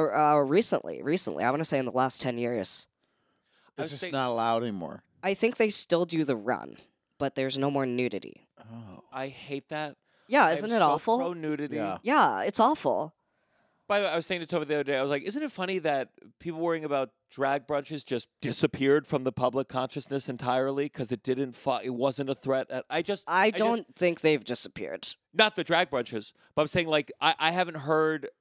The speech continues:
Speaker 2: that as, like, a talking point from the, the right in, like, it feels like it just got buried. And I was like, "Yeah, 'cause it wasn't a big fucking deal to begin with,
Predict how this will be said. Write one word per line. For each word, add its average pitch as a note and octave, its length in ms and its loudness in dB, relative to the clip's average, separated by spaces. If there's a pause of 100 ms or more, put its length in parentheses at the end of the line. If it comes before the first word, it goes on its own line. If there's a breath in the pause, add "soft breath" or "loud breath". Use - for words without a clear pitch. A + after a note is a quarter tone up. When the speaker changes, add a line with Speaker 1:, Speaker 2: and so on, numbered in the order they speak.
(160)
Speaker 2:
that C#3 240 -2
as, B2 120 -6
like, C3+ 140 -2
a C3+ 60 -6
talking A#2+ 420 -4
point C#3 340 -4
from A#2+ 220 -6
the, A2 460 -2
the A2+ 100 -2
right A2+ 400 -2
in, A#2+ 160 -8
like, A2+ 320 -4
it C3 140 -8
feels C#3 240 -6
like C3+ 120 -4
it B2+ 80 -10
just - 320 -6
got A2 280 -6 (420)
buried. G2+ 540 -6 (320)
And C#3+ 100 0
I D3+ 40 4
was D3 100 -2
like, D#3 120 -8
"Yeah, F#3+ 140 4
'cause E3+ 180 -6
it F3 140 -4
wasn't E3 320 0
a D3+ 60 -2
big D3+ 260 -4
fucking D3+ 440 -2
deal C3+ 320 0
to - 140 -12
begin B2 380 -2
with, A#2 300 -2